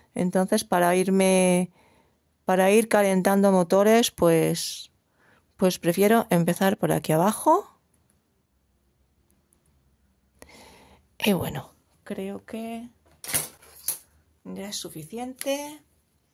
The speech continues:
A ver, porque esto... Vale, esto corresponde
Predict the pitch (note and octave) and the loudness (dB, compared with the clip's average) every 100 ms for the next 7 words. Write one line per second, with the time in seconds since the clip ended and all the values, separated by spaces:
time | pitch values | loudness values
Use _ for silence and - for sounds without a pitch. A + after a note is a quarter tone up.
0 | _ _ _ _ _ G#3 F3 E3 D#3 D3+ | _ _ _ _ _ -16 -14 -14 -18 -20
1 | - E3+ - F#3 G3+ - - - A#3+ A#3+ | -16 -16 -14 -14 -14 -14 -16 -14 -12 -10
2 | B3+ - _ _ _ _ _ _ _ _ | -12 -16 _ _ _ _ _ _ _ _
3 | _ _ _ _ _ _ _ _ _ _ | _ _ _ _ _ _ _ _ _ _
4 | _ _ _ _ _ _ _ _ _ _ | _ _ _ _ _ _ _ _ _ _
5 | _ _ _ _ _ _ _ _ _ _ | _ _ _ _ _ _ _ _ _ _
6 | _ _ _ _ _ _ _ - F#3+ E3+ | _ _ _ _ _ _ _ -16 -12 -12
7 | - - F#3 F#3+ G3+ G3 F#3+ F#3 - A3 | -12 -12 -10 -10 -8 -6 -4 -4 -4 -2
8 | G3 E3 - | -2 -4 -10